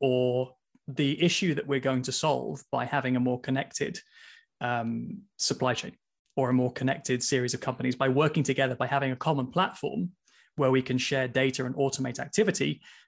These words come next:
we're gonna be able to do certain things better.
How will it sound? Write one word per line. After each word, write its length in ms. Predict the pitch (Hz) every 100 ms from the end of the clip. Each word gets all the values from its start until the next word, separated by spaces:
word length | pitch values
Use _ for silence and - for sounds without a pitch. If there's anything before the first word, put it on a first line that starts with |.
| _ 151
we're 120 | 147
gonna 180 | 151 131
be 140 | 139
able 180 | 135 131
to 100 | 127
do 300 | 127 123 120 _ _ _
certain 280 | - 135 131
things 180 | 127 120
better. 280 | - -